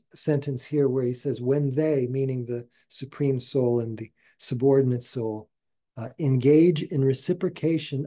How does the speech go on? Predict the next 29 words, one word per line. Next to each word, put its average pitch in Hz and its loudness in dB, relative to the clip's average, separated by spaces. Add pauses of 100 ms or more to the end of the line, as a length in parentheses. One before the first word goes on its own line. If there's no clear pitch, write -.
of 120 -12
service 170 2
and 135 -4
benediction." 139 2 (1080)
I 127 -4
like 143 2
that 123 -4
especially, 113 -6
that, 110 -6
that, 123 0 (540)
that, 139 -2
that 135 0
really 131 6
encapsulates 123 0
the 127 0
nature 151 2
of 127 0
our 127 0
relationship 123 -4
with 120 -10
Lord. 127 2
We, 117 -4
we 123 4
render 117 2
service 165 2 (340)
and 127 0
we 123 2
receive 120 -4
benediction. 110 -14